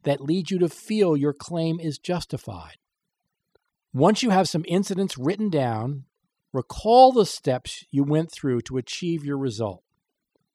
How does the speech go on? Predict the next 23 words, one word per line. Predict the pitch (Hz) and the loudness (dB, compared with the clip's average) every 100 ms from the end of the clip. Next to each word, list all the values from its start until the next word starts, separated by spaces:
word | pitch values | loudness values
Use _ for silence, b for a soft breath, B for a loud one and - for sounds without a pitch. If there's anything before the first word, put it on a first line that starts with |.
| _ - | _ -4
Come | 160 151 | -2 0
back | 190 214 - | 2 0 -2
to | 160 | -6
this | 120 117 - - _ | -6 -8 -12 -18 _
over | 170 170 165 | 0 2 2
the | 170 | -2
course | 160 - 151 147 - | -4 -4 0 0 0
of | 143 | -6
a | 139 | -8
few | - 135 | -4 -4
days, | 120 110 92 85 - | -2 -6 -8 -16 -8
not | 123 156 175 | -2 -2 -2
trying | - 160 151 | -2 0 0
to | 143 | 0
recall | 135 - 143 123 123 | -4 -4 -4 -2 -2
it | 120 | -2
all | 113 113 113 | -2 -2 -4
in | 110 | -6
one | 110 107 104 | -6 -8 -10
sitting. | - 107 90 82 _ _ _ _ _ | -10 -10 -10 -20 _ _ _ _ _
Details | - 147 147 143 131 123 | -4 -4 -2 -2 -2 -4
emerge | - 120 113 110 107 101 - _ _ - | -6 -6 -4 -4 -6 -8 -18 _ _ -16
gradually. | 107 98 92 - 87 87 _ | -12 -10 -12 -14 -20 -20 _